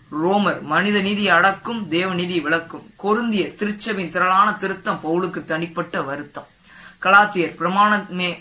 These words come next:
பிரமாணத்தை விளக்கு, விசுவாசமே விளக்கு. எபேசியர் கிருபையினால் மீட்பு, நன்னடை எதிர்பார்ப்பு. பிலிப்பியர் சங்கிலியின் சந்தோஷம், சிறையிலிருந்து சுவிசேஷம்.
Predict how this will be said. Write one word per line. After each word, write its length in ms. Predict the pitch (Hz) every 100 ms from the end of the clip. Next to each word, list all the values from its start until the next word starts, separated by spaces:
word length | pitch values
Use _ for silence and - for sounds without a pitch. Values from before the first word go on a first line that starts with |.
| _
பிரமாணத்தை 540 | - 180 214 214 - 165
விளக்கு, 380 | 175 175 - 139
விசுவாசமே 640 | 160 185 190 190 190 190 202
விளக்கு. 360 | 156 160 - - _ - - _
எபேசியர் 480 | 170 202 214 190 170
கிருபையினால் 640 | 214 214 226 208 190 175
மீட்பு, 300 | 165 185 190 214
நன்னடை 400 | 170 175 190 190
எதிர்பார்ப்பு. 560 | 160 165 190 170 147 - _ _ _ _ _ _ _ _ _ _ _ _ - - - _
பிலிப்பியர் 560 | - 233 214 208 170 -
சங்கிலியின் 560 | 190 208 220 226 190 170
சந்தோஷம், 540 | 180 196 220 208 202
சிறையிலிருந்து 640 | - 165 190 202 220 254 240
சுவிசேஷம். 600 | 156 151 - - -